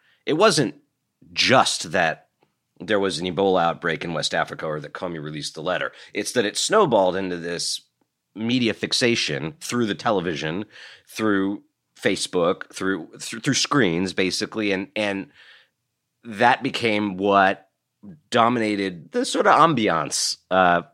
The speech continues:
that, uh, that people who don't have fixed political views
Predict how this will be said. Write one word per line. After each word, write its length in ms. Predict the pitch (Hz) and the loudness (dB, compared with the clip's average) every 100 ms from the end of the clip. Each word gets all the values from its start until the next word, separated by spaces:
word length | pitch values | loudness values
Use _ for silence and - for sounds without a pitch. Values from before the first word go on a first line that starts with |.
| _ _ _ - - - _ _ | _ _ _ -20 -20 -20 _ _
that, 340 | 98 107 98 - | 0 4 2 2
uh, 220 | 104 95 | 4 6
that 180 | 98 101 | 4 0
people 240 | - 127 98 | -2 -4 -4
who 80 | |
don't 240 | 95 107 92 | 0 0 2
have 240 | 104 85 | 0 -2
fixed 240 | 110 - - | -4 -6 -6
political 380 | 95 90 92 | -4 -4 -6
views 420 | 78 85 85 85 | -6 -4 -4 -6